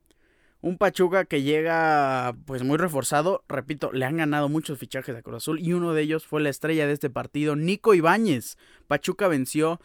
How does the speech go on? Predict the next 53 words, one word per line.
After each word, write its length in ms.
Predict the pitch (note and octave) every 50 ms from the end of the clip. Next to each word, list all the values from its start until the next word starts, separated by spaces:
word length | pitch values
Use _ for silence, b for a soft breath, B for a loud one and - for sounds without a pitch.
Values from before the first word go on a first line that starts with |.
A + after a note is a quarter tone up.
| b b b b b
dos 320 | C#3 C#3 F3 F#3 G#3 -
por 200 | - G3 F3+ D#3+
cero 220 | - E3+ E3+ F3+
de 80 | E3+ D#3
visita. 300 | C#3+ C3+ C#3 - D3+ D3
Un 100 | G3+ A3+
juego 300 | G#3 A#3+ B3 B3 B3 B3
que 160 | - G3+ F#3
al 100 | D#3+ D3+
principio 480 | - - C#3 C#3+ C#3 E3 F3+ F#3+ G#3 F#3+
se 140 | - D#3 D3
vio 240 | D3 D#3 D#3+ E3
muy 260 | F3 E3+ F3 F#3 G3+ G#3+
estudiado 500 | G#3 - - - D3 D3 D3 C#3+ C3 B2+
en 80 | C3
el 80 | B2+ B2+
primer 280 | C#3+ C#3+ D3 D#3 D3+
tiempo 280 | - E3 D#3+ D#3 D3 D#3
que 80 | D3 C#3+
terminó 380 | - B2+ B2+ C3+ C#3 C#3+ D3
cero 280 | - - F#3 F3+ F3+ E3+
cero. 340 | - F3+ E3+ E3+ G3+ A3 B B B B B B
En 140 | F#3 G3+ G#3+
el 80 | G#3
segundo, 320 | - G#3 G#3+ A3 A3 G#3 G3+
Nico 220 | G3 F3+ - F#3
Ibáñez 340 | E3 D#3 D3+ D#3 D3 C3 -
se 100 | C3 A#2+
destapó 640 | B2+ B2 - - C#3 B2 - - G3 G#3+ A#3 A#3 b b b b
y 100 | - D#3
nos 160 | D#3 D3+ D3
demostró 480 | C#3+ C#3 C#3 C3+ B2+ - D3+ E3 E3+ -
la 300 | E2+ - C#3 B2+ B2 B2+
gran 240 | C#3 D3+ D#3 D#3+
calidad 340 | D#3 - D3 C#3 C#3 C#3+ D3+
que 120 | - C#3 B2+
tiene 260 | - D#3 D3+ D3+ C#3
como 240 | - B2 A#2+ B2 B2
delantero. 640 | B2 B2 B2 B2+ C3 - F3 F3+ F#3 F#3+ A3 A#3+ b b b b b b b
Minuto 380 | - D#3+ E3 F3+ G#3 G3 A3+ G#3+
cincuenta 400 | - F3+ D3+ C#3 C#3+ C3 C#3+ C#3+
y 60 | D3+
nueve 240 | F3 F#3+ G#3 G#3+ G3+
mete 180 | F#3 F3 D#3
el 80 | E3+ D3+
primer 300 | - C#3+ C#3 C#3+ C#3+ D#3
gol 240 | E3 G3+ A#3 B3+ C4
y 100 | F#3 E3+
al 80 | D3+
minuto 340 | D3 D3+ D#3 E3 D#3+ - F3
noventa 560 | E3 D#3 D3+ C#3 C3+ C3+ C#3 C#3 - - C3
y 60 | C3 C3
cuatro 540 | - E3 F#3+ G3 F3+ F#3 G3+ G#3 A#3 B3+